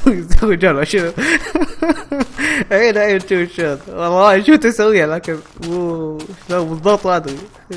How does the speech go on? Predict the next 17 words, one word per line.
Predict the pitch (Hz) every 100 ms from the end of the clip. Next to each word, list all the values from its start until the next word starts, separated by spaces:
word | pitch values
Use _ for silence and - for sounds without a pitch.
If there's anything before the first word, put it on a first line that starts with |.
| 170 165 165 -
تشوف | 160 147
الحين. | 135 143 - - - - - - _ - - _ - - - 196
احسن | - 156 151
قبل | 156 156
ما | 143
اروح، | 120 113 -
صح؟ | - 185 - - - - - - - - - -
آه، | 127 120 117 113 113 117
خمسة | - 127 123
جرام. | 123 - - - - - - - - -
ايه، | 139 127 - - 113
بالك. | 143 131 - - - - - - - - - 131 131 -
عندي، | 160 160 147
عندي | 165 147
وايد | 165 196 180 143
بايقهم. | 135 131 131 123 - - - - 269 - 523 508 - - - _ _ - -
كا. | -